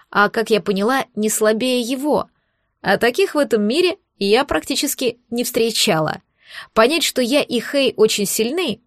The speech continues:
было несложно. Именно поэтому он хотел привлечь к этому делу нас обоих. К этому рискованному делу.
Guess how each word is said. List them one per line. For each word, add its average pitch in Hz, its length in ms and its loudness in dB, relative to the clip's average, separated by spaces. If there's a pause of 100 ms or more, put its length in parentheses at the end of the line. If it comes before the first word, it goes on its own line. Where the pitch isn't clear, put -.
(100)
было 302 280 0
несложно. 190 640 0 (520)
Именно 208 440 2
поэтому 254 640 -2
он 190 140 -4
хотел 202 340 0
привлечь 196 460 0
к - 60 -6
этому 180 240 -2
делу 214 320 2
нас 185 320 -2
обоих. 226 640 0 (540)
К - 80 0
этому 220 420 2
рискованному 214 880 0
делу. 214 440 0